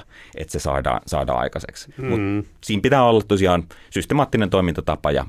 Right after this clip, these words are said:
Speaker 1: prosessi, että sieltä tunnistetaan ne. Ja tietenkin sillä tavalla, että se ottaa eri tahot ja ihmiset, ihmiset huomioon. Tuon liikevaihdon lisäksi mä voisin kertoa toisen. Meillä oli tosiaan, ää, kannattava kasvu oli yksi meidän keskeisistä, ää,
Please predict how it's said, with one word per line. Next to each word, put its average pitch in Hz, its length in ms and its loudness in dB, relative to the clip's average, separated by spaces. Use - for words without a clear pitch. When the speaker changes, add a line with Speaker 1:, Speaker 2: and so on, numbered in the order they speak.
Speaker 1:
prosessi, 80 440 -4
että 67 100 -6
sieltä - 180 -6
tunnistetaan 65 680 -4
ne. 60 160 -8
Ja 107 100 -4
tietenkin 104 300 2
sillä 104 220 2
tavalla, 82 420 2
että - 180 -6
se 78 240 -2
ottaa 80 380 -2
eri 82 320 2
tahot 82 320 0
ja - 100 -2
ihmiset, 76 400 -4
ihmiset 76 340 -8
huomioon. 69 400 -4
Tuon 101 100 -2
liikevaihdon 104 440 2
lisäksi 104 280 0
mä 78 100 0
voisin 78 320 0
kertoa 80 360 -6
toisen. 92 340 2
Meillä 73 180 0
oli 71 240 -2
tosiaan, 71 420 -4
ää, 76 200 -2
kannattava 104 400 0
kasvu 85 340 0
oli 76 160 0
yksi 73 200 -4
meidän 71 220 -2
keskeisistä, 69 680 -6
ää, 52 140 -4